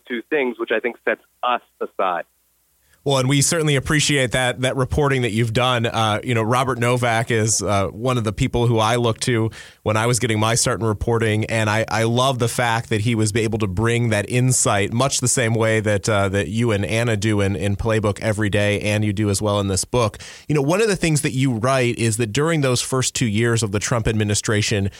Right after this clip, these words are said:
Speaker 2: Congress gained power, but you say shrank in its willingness to exercise it. How do you see that changing now that Democrats control the House? And is there a greater appreciation for Congress's Article One responsibility today?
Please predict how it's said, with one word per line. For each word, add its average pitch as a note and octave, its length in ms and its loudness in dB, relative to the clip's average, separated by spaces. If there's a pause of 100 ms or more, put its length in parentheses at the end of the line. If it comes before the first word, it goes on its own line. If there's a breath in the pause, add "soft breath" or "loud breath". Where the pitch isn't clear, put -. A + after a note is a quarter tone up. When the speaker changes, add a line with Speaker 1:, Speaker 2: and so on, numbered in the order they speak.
(240 loud breath)
Speaker 2:
Congress D#3 520 0
gained B2 420 0
power, B2 400 0
but G2+ 120 -2
you A#2+ 120 0
say B2 180 0
shrank D3 640 -2
in C3 140 0
its A#2+ 180 0
willingness B2+ 540 0
to - 200 -4
exercise F#2+ 720 -2
it. C#2+ 200 -10 (460 soft breath)
How A#3 240 0
do C#4+ 80 0
you C4+ 140 2
see F#3 180 0
that C#3+ 220 0
changing C3+ 480 0
now A2+ 100 2
that G#2 220 -2
Democrats B2 600 0
control A2+ 380 0
the G#2 100 2
House? G#2 360 0
And A2+ 160 -2 (260 loud breath)
is D#3+ 180 0
there F#3 180 0
a D#3 40 0
greater D3+ 480 0
appreciation C3 1080 0
for A#2+ 320 0
Congress's B2+ 640 0
Article B2+ 480 0
One A#2+ 200 0
responsibility A2+ 920 -2
today? E2+ 440 -6